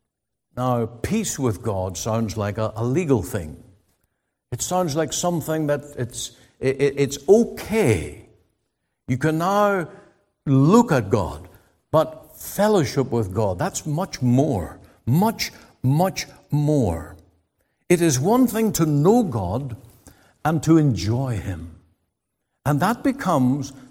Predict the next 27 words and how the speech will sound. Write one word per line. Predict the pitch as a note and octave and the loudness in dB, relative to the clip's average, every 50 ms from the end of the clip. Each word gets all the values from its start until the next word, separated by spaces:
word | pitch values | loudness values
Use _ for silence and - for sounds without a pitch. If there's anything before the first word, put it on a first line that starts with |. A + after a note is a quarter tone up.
| _ | _
the | - D3+ D3+ | -2 -2 0
satisfaction | B2 - - - - F#3+ G3 G#3+ - A3+ G#3+ - - - - G#3+ G3+ - - - - A#2+ F#2+ G#2 A#2 | 0 0 -2 -2 -2 -4 -4 -6 -6 -6 -6 -4 -6 -4 -2 -2 -2 -2 -4 -8 -8 -6 -4 -4 -2
of | C3+ C3 B2 | -2 -2 -2
the | D#3+ | -2
Christian, | D#3 - - - A#3+ - - - - - E2 - - _ _ _ _ _ _ _ _ _ _ _ _ _ _ _ _ - | -4 -4 -6 -6 -6 -6 -6 -10 -12 -14 -14 -16 -18 _ _ _ _ _ _ _ _ _ _ _ _ _ _ _ _ 0
is | D#3+ D#3+ C#3 - | 0 2 0 0
to | - - D#3+ D#3+ D3+ | -2 0 2 4 6
enjoy | D3 C#3+ C#3+ A#2 F#2+ F2 F#2+ A2 D3+ F3 F#3+ F3+ C#3 A2 G2 G2+ A2+ A2+ - - - - - - | 6 4 4 2 0 0 2 6 8 8 10 8 8 6 4 2 0 -2 -4 -8 -18 -16 -8 -2
the | A#2 C#3 C#3+ | 0 2 2
Lord | C3+ C#3 D3 D3 C3+ C3 B2+ A#2+ A2 G2+ - - - - | 2 4 2 4 4 2 2 0 -2 -6 -10 -14 -20 -20
truly. | - - - - D#3 D3+ B2+ G2 D#2+ D2+ D#2 - - - _ _ _ _ _ _ _ _ _ _ _ _ _ _ - | -18 -16 -10 -6 -4 -2 -2 -2 -4 -6 -8 -12 -16 -20 _ _ _ _ _ _ _ _ _ _ _ _ _ _ 2
Now, | C#3+ D#3 | 4 4
where | C#3+ C3+ E3+ - | 4 4 4 2
does | - C#4 A3 E3 | 2 0 0 0
that | C3+ G#2+ - - | -2 -2 -4 -6
come | - - - G3+ C#3 G#2+ | -10 -8 -6 -4 -4 -4
from? | - - - - - - - - - _ _ _ _ _ _ _ _ - - - _ _ _ _ _ _ _ _ | -4 -6 -10 -10 -12 -18 -20 -20 -20 _ _ _ _ _ _ _ _ -18 -18 -18 _ _ _ _ _ _ _ _
Would | - C3 - | 0 0 2
you | A3 B3 C4 B3 A3 - - - - - - - _ _ _ _ - _ _ D3 - - C3 - | 2 2 2 2 0 -2 -6 -8 -14 -20 -20 -20 _ _ _ _ -20 _ _ -20 -20 -20 -8 2
open | - D3+ F#3 F3 F#3 F#3 E3+ | 6 6 6 6 4 2 2
your | D#3 D3+ | 2 2
Bible | B2+ A2 A2 F#2 E2 D#2 D2 D2+ E2+ F#2+ A#2 C#3 D3 - - - _ _ _ _ _ _ _ _ _ _ - | 2 2 0 0 0 -2 -4 -4 -6 -6 -6 -6 -10 -12 -18 -20 _ _ _ _ _ _ _ _ _ _ -2
to | - C3 A2+ | 0 0 0
First | - - - E3+ G#3 A#3 G3+ - - - | 0 0 4 4 4 4 4 0 -6 -6
John | - E3 D3 A#2+ F#2 E2+ F2 G2 G#2 G2+ G2 | -4 -2 0 0 0 0 -2 -4 -4 -4 -6
chapter | - - C3+ B2+ B2+ - - | -4 -2 -2 -2 -2 -2 -4
one? | B2+ B2 A#2+ B2 A#2+ F#2+ E2 D2+ | -4 -2 -2 -2 -2 -2 -2 -6